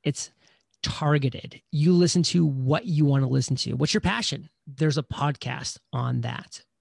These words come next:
period. What's your struggle? There's a podcast that's delivering that solution.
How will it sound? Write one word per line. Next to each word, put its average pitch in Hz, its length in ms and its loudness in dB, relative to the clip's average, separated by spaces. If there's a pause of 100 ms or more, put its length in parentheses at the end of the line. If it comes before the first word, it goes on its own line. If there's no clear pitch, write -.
period. 135 460 -2 (320)
What's 170 160 2
your 190 80 2
struggle? 151 500 0 (360)
There's 143 160 4
a - 60 2
podcast 147 640 -2
that's 143 140 -6
delivering 127 520 -2
that 123 200 -6
solution. 127 640 -6